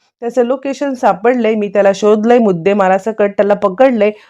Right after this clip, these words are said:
पण या सगळ्यामध्ये आपल्या हातामध्ये खूप महत्त्वाची गोष्ट लागलेली आहे आणि ती गोष्ट म्हणजे या सगळ्यामध्ये आता, अ, एक लेटर,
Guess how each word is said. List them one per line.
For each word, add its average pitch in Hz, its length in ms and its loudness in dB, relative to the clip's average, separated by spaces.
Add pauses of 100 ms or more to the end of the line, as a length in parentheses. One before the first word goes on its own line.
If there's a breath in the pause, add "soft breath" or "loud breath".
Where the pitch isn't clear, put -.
(120)
पण 196 100 -4
या 190 200 2
सगळ्यामध्ये 180 640 2
आपल्या 175 300 -2
हातामध्ये 180 580 -2
खूप 214 300 -6
महत्त्वाची 202 600 0
गोष्ट 185 340 0
लागलेली 180 400 2
आहे 226 240 2 (360 soft breath)
आणि 175 180 0
ती 233 240 -2
गोष्ट 185 340 0
म्हणजे 196 420 4
या 190 140 4
सगळ्यामध्ये 180 680 0
आता, 208 280 0 (340 soft breath)
अ, 185 120 -6
एक 214 220 -2
लेटर, 170 380 -4